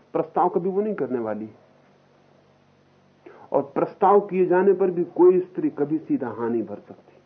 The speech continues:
क्योंकि हाँ भी आक्रामक है। और एकदम से हाँ भरने से पता चलता है कि उसकी तैयारी थी, तो कभी एकदम हाँ नहीं भरेगी।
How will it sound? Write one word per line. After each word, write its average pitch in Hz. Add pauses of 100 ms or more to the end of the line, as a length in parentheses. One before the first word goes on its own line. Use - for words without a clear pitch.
(360)
क्योंकि 143
हाँ 151
भी 147
आक्रामक 110
है। - (2500)
और 143
एकदम 180
से 190
हाँ 156
भरने 185
से 185
पता 185
चलता 180
है 180
कि 170
उसकी 160
तैयारी 139
थी, - (1200)
तो -
कभी 165
एकदम 170
हाँ 110
नहीं 110
भरेगी। -